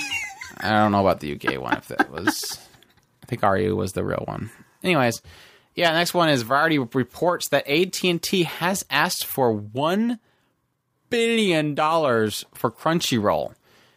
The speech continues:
Speaker 2: from multiple buyers, including, and here's the scary <laughs> one. Somebody texted this to me and I, my stomach dropped.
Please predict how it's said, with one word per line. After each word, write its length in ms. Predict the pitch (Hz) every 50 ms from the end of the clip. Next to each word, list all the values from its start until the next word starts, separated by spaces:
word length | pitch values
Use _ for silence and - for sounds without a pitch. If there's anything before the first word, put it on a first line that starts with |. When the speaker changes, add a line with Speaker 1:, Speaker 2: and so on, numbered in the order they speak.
| _ _ _ _ _
Speaker 2:
from 280 | _ - - 127 117 117
multiple 500 | 117 117 127 160 - - 185 180 202 190
buyers, 560 | 165 143 160 156 160 117 92 87 82 - - _
including, 1080 | - 139 151 151 139 - - - - 170 208 240 254 254 214 160 127 113 110 120 151 170 - _ _ _ _ _ _ _ _ _ _ _ _ _ _ _
and 100 | - 104
here's 240 | 101 127 143 165 170 -
the 80 | 180
scary 460 | - - - - 160 165 165 156 139
<laughs> 0 |
one. 320 | 170 226 - - - - - - - - _ _ _ _ _ _ _ _ _
Somebody 420 | - - - 151 180 196 185 147 110
texted 480 | - - - 110 113 - - 110 107 98
this 160 | 92 90 -
to 160 | - 110 107
me 140 | 107 110 110
and 120 | 107 110 110
I, 180 | 110 110 110 110 - -
my 140 | 107 104
stomach 500 | 107 - - - - - 104 101 92 -
dropped. 540 | - - - - 104 101 98 98 - - -